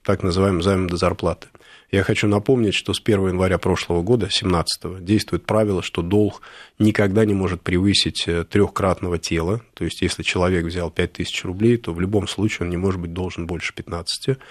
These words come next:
А если у него нет, э, ну, он попадает в просрочку, простыми словами говоря, то не более чем в два раза долг по процентам и пеням, и штрафам, и любым другим начислениям, не более чем в два раза может превысить тело займа.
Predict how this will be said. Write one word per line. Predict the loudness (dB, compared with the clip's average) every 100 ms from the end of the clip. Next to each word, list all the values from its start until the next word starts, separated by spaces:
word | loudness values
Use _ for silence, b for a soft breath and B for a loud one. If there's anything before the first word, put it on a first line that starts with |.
| B B -2
А | 2
если | 4 4 2
у | 2
него | 4 6
нет, | 6 4 0
э, | -2 0 2
ну, | 4
он | 4
попадает | 2 0 0 0
в | 0
просрочку, | 0 2 2 2 -4
простыми | -4 -4 -8 -10
словами | -4 -2 -2 -6
говоря, | 0 2 0 -4 B B B 2
то | 4 6 4
не | 2
более | 2 4 4
чем | 2 0
в | 0
два | 2 4
раза | 2 -2 -4
долг | 2 2 0
по | -6
процентам | -2 0 0 -2 -4 -8 -18 _
и | -4
пеням, | 2 2 2 -2
и | -2 -2
штрафам, | 0 0 0 -2 -8 0
и |
любым | 2 4 4 2
другим | 0 0 -2
начислениям, | -2 -2 -2 -6 -8 0
не | 2
более | 4 4 4
чем | 0 -2
в | 0
два | 2
раза | 4 2
может | 0 -2 -4
превысить | -4 0 2 0 -2
тело | -2 0 0
займа. | -4 -8